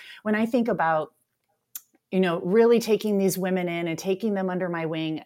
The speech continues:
and, and what does that look like? Number one, we definitely wanna start from a nutritional intervention and really look at an anti-inflammatory approach when it comes to their diet strategy. And I think one of the most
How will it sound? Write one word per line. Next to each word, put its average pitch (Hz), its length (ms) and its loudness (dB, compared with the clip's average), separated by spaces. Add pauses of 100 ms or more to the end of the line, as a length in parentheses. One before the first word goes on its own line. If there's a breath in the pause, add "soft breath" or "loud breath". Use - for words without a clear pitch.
(120)
and, 160 340 -2
and 160 220 -4
what 165 140 0
does 175 180 -2
that 170 180 -2
look 147 260 -8
like? 208 300 -2
Number 190 400 -2
one, 165 260 -4
we 160 140 -2
definitely 151 440 -6
wanna 147 180 -6
start 135 400 -6
from 156 120 -8
a 147 60 -6
nutritional 147 600 -8
intervention 165 560 -6
and 160 180 -6
really 220 260 0
look 165 320 -4
at 156 280 -2 (320 loud breath)
an 170 160 -4 (100)
anti-inflammatory 160 1600 -4
approach - 760 -10
when 151 160 -4
it 113 100 -10
comes 131 360 -8
to 139 120 -4
their 131 180 -6
diet 123 360 -6
strategy. - 520 -10 (380 loud breath)
And 160 460 0
I 175 40 2
think 170 220 -2
one 170 140 0
of 151 120 -4
the 160 120 -2
most 160 340 -2